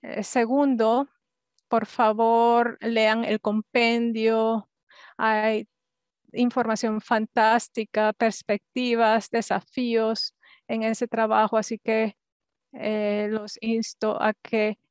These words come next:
lo lean y lo compartan ampliamente. Como Mamadou dice, quisiéramos tener más tiempo, más oportunidades para hablar de esto. Eh, me disculpo con los ponentes por,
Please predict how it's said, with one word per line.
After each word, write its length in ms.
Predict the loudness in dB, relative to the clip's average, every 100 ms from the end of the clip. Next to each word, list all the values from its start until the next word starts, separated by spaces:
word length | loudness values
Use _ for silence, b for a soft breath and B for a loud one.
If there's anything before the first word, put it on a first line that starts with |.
| -12
lo 260 | -4 0
lean 360 | 2 2 2 2
y 20 |
lo 120 | 0
compartan 840 | 0 -2 2 2 2 -2 -2 -2 -2
ampliamente. 1160 | -2 0 0 0 0 0 -2 -2 -2 -4 -4 _
Como 240 | -4 -2 0
Mamadou 480 | -2 0 -2 -2 -2
dice, 640 | -2 -2 -4 -2 0 -2 _ B B B B _ -8
quisiéramos 720 | -6 0 0 2 0 -2 -2
tener 280 | -2 0 0
más 300 | 0 -2 -2
tiempo, 380 | 0 0 0 0
más 260 | 2 0
oportunidades 1120 | -2 -2 -2 -4 -2 2 2 2 2 -2 -6 _
para 220 | -2 0
hablar 280 | 2 2 2
de 300 | 0 2 2
esto. 440 | 0 -2 -2 -2 _ -20 B B B -2
Eh, 480 | 0 2 0 -2 -2
me 160 | 0 0
disculpo 380 | 2 -2 0
con 140 | 2 2
los 140 | 2
ponentes 480 | 2 0 2 -2 -4
por, 440 | -2 0 0 -2